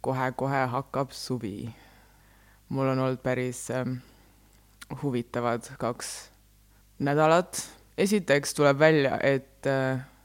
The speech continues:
ma vist ikkagi oskan network ida,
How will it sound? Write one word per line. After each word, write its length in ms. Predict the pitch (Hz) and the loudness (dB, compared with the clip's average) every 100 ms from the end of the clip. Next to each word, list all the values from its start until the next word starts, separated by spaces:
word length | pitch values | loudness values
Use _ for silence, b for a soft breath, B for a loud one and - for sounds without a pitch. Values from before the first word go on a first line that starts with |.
| b _ _ _ _ _ - _ - | b _ _ _ _ _ -20 _ -4
ma 200 | 143 139 | 0 2
vist 240 | 135 - | 0 -2
ikkagi 380 | 131 135 123 123 | -4 -4 -2 -2
oskan 580 | 123 123 - 131 127 127 | 0 -2 -4 -2 0 0
network 720 | 131 - - 135 147 - - | -2 -4 0 2 2 -4 -4
ida, 340 | 165 165 170 | 0 2 2